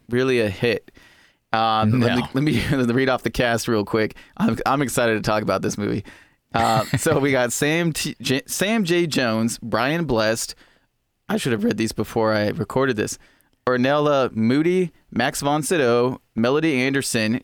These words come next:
Speaker 1: Timothy Dalton,
Speaker 2: Right.
Speaker 1: Topol, Peter Weingart, and Richard O'Brien, who I think is most famous for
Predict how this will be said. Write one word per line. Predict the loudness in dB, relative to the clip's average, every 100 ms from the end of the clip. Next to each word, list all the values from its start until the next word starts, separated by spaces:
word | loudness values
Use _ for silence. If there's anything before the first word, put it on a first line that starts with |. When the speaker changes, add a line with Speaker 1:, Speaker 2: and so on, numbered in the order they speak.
| -4
Speaker 1:
Timothy | -2 0 0 0
Dalton, | 2 0 0 -2 -4 -8 -20 _ _ -4
Speaker 2:
Right. | -2
Speaker 1:
Topol, | 0 0 0 0 -6 _ _ -6
Peter | 0 2 2
Weingart, | 2 0 2 2 2 0
and | -2 0 0
Richard | -2 0 0
O'Brien, | 0 0 0 0 -2 -2
who | 0 0 0
I | -2
think | -2
is | -2
most | 0 -2 -2
famous | -2 0 -2
for | -2 0 2 2 0 -4